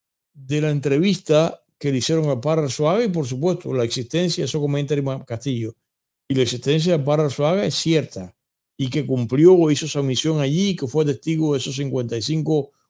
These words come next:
hombres, sí, fue cierto. Un excelente programa, como siempre, gracias por dar a nosotros esta parte de nuestra historia, comenta L P.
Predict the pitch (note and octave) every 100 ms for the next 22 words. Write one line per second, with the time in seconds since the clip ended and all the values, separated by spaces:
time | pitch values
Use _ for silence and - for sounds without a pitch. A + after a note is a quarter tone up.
0 | _ C3+ F3 G#3 F#3 - D#3 C#3+ A#2+ C#3
1 | - B2+ D#2 - - _ _ _ _ -
2 | F#3+ G3+ F3+ F#3+ F#3 E3+ F3+ F3+ E3 D#3
3 | D#3 G3 F3 D#3 D3 E3 E3+ D#3 D3 D#3
4 | E3 C#3 E3 E3 C#3 C3+ B2+ D#3+ D#3 D3
5 | A#2+ A#2+ C3 E3 D3+ B2 B2+ C3 C3 C3
6 | E3 F3+ F3+